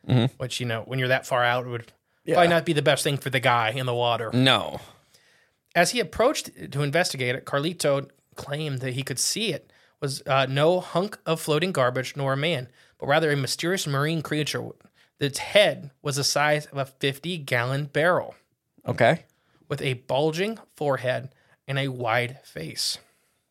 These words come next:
Speaker 2: Carlito would keep his story to himself for some time. So that's his first kind of encounter. Just the head of this thing, which is huge.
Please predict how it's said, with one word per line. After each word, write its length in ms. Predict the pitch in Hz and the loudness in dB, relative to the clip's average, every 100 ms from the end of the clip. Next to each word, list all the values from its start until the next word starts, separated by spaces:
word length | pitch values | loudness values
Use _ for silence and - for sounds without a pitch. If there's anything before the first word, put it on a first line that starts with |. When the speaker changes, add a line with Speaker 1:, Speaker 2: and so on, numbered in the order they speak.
| _ _ _ _ _ _ | _ _ _ _ _ _
Speaker 2:
Carlito 500 | - 139 185 - 226 226 - _ _ | -2 2 2 2 -2 -2 -20 _ _
would 140 | 151 139 | -10 -6
keep 220 | 214 214 | -6 -2
his 100 | 220 | -2
story 220 | 165 143 | 2 0
to 80 | 135 | 0
himself 380 | 131 131 127 - | -2 0 -2 -2
for 140 | 120 131 - - | -8 -8 -14 -8
some 260 | 135 120 | -4 -4
time. 300 | 117 160 165 - | -4 -4 -6 -6
So 260 | - 120 - - | -4 -4 -8 -4
that's 180 | 165 - | -2 0
his 120 | 160 | -2
first 240 | 147 135 | -2 -4
kind 120 | - | -4
of 80 | 127 | -4
encounter. 420 | 123 - 123 - - _ _ _ | -6 -8 -8 -10 -20 _ _ _
Just 180 | - 175 | -4 0
the 80 | 170 | 4
head 160 | 175 147 | 4 2
of 40 | |
this 120 | 127 | -2
thing, 140 | 139 135 | -4 -4
which 140 | - | -4
is 100 | - | -4
huge. 520 | - 147 110 - - | -4 -6 -8 -8 -8